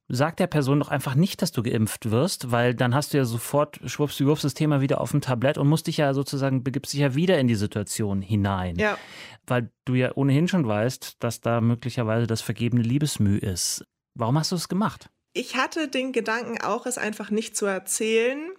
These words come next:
Speaker 2: habe mir dann aber gedacht, früher oder später wird es wahrscheinlich eh rauskommen.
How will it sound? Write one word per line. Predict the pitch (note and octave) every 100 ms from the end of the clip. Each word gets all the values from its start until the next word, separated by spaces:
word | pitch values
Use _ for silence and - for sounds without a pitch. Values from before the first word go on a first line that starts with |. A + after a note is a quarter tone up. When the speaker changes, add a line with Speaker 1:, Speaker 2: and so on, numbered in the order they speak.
| _ _ _ -
Speaker 2:
habe | A3 A3+ B3 C4+
mir | C4 A#3+
dann | A#3 A#3
aber | A#3 A#3
gedacht, | A#3 A3 A3 A3
früher | - - B3+ C4+
oder | B3+ A3+
später | - A#3 A#3+ B3+ A3 G#3
wird | A#3
es | B3 -
wahrscheinlich | G#3+ - G3+ G#3 G#3 G#3+ - - _ _
eh | A#3 B3+
rauskommen. | - D3 D3 - D3 D#3 - -